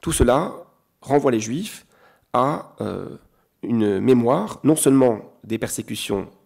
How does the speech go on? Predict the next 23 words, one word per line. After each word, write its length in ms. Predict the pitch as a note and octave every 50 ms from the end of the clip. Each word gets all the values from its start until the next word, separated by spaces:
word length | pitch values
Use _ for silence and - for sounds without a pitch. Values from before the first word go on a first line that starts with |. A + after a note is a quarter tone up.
| _ _
antisémites 600 | A#2 A#2+ - A#2 G#2+ - A2+ G#2+ G#2 G2 - - _
nazies, 400 | G#2 G#2+ G#2+ G#2 B2+ F3 A3 - _ _ _ _ _ _ _ _ _ _ -
mais 180 | B2 D3+ C3+
aussi, 480 | B2+ B2 - - C#3+ E3 A3+ B3+ - _ _ _ _ _ _ _ _ _ _ _ _ _ - - _ _ -
euh, 200 | C3 B2 A#2+ A#2+ - -
à 100 | A2 B2
leur 120 | C3+ A#2+ -
propre 260 | - D3+ D3+ - C#3
passé, 520 | - A2 G#2 - - A2+ A#2+ D#3+ - - _ _ _ _ _ _ _ -
euh, 100 | F#2+ F#2+
les, 80 | F2+
je 180 | - - - -
parle 140 | - A2+ A2
des 60 | G#2+
Juifs 120 | G#2+ A2
de 60 | F#2+ F#2
Turquie, 460 | - - - - - C3+ D#3+ G3+ - _ _ _ _ _ _ _ -
euh, 360 | - A2 G#2+ G#2+ G#2+ G#2 - - - - G4+ F4+ G#4 _ - _ _ _ - G2+ G2 - - _ - A#3+ - _
pour 160 | - - G#2
ceux 120 | - - D3
qui 120 | - A#2+
venaient 200 | G2+ F#2+ A#2+ A#2+
de, 320 | G#2 F#2 F#2 F2 F#2 -